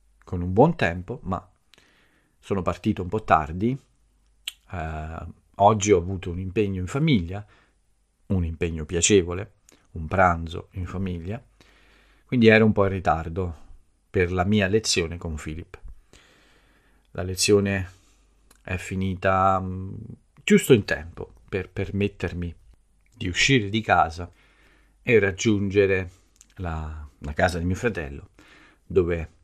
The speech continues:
la mia famiglia era riunita per festeggiare un evento di cui vi ho parlato. Martedì è stato il compleanno di mio nipote, di mio nipote Pietro,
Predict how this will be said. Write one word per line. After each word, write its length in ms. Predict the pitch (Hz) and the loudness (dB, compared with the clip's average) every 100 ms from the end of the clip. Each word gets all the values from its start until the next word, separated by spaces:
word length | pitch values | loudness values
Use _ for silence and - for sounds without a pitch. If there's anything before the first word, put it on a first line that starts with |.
| _ | _
la 120 | 82 82 | -10 -6
mia 140 | 92 | -4
famiglia 420 | - 107 101 87 | 0 2 2 0
era 140 | 87 104 | 0 0
riunita 580 | 131 135 104 - 107 _ _ _ _ _ - | 4 4 4 0 -10 _ _ _ _ _ -6
per 120 | 104 | -4
festeggiare 880 | - 113 - 98 98 85 92 95 92 _ _ _ _ - | 0 -2 -2 2 6 6 6 -2 -6 _ _ _ _ -2
un 160 | 110 | 4
evento 400 | 117 90 87 90 | 4 4 0 -4
di 160 | 82 80 | -6 -8
cui 180 | 80 80 | -10 -8
vi 140 | 82 | -8
ho 60 | 78 | -4
parlato. 640 | 82 98 87 78 - - _ _ _ _ - _ - | 0 4 4 4 -10 -20 _ _ _ _ -20 _ -12
Martedì 520 | 85 - 87 104 - - - - - - - - | -10 -6 0 0 0 -12 -20 -20 -20 -20 -20 -10
è 340 | 82 82 78 | -6 -6 -6
stato 320 | 73 82 82 | 2 2 2
il 100 | 85 | -2
compleanno 760 | - 85 87 87 82 80 80 80 _ | -4 -6 -2 -2 -4 -6 -10 -12 _
di 160 | 82 78 | -10 -6
mio 180 | 95 87 | -4 -4
nipote, 760 | 90 - 170 196 185 135 - - | -4 2 4 4 -2 -8 -18 -20
di 80 | - | -14
mio 100 | 78 | -12
nipote 400 | 78 76 73 107 | -10 -10 -8 -8
Pietro, 540 | - 76 - - - | -10 -14 -10 -12 -12